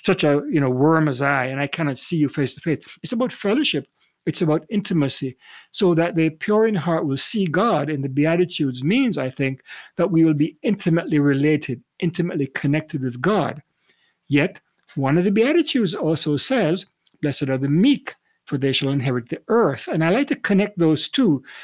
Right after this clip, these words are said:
that in the new creation, we will have intimacy with God, but we will not just be, like, standing around a fire singing Kumbaya. <laughs> We'll be engaging in activity as we inherit the world which we were meant to have to engage in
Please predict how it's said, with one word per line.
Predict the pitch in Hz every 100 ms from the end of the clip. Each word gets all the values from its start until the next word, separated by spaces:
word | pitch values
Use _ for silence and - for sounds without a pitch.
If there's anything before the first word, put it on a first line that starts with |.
| - _
that | 170
in | - 208
the | 262
new | 226 202
creation, | - 190 175 160 160 147
we | 160
will | 160
have | 143 -
intimacy | 262 247 285 277 -
with | 170 147 143
God, | 254 247 135 147 - _ - _ _
but | 233
we | 202 208
will | 240
not | 302 330
just | 285 -
be, | 214
like, | 185 175 - _ _ _
standing | - - 196 190
around | 180 170
a |
fire | - 185 165
singing | 147 165 143
Kumbaya. | - 170 143 135 139 127 127 - - -
<laughs> | -
We'll | 185 190
be | 196
engaging | 226 165 147 180 190 151 143
in | 190 165 -
activity | 160 190 160 151 143
as | - 147 143
we | 175 190 170 185 _ _
inherit | - 170 - 208 196
the | 175
world | 165 196 285 247 160
which | 160
we | 180
were | 165
meant | 160 190 233 -
to | 156
have | - 170 156 127 123 - _ _ - -
to | 226
engage | 156 135 131 190 202 190
in | 160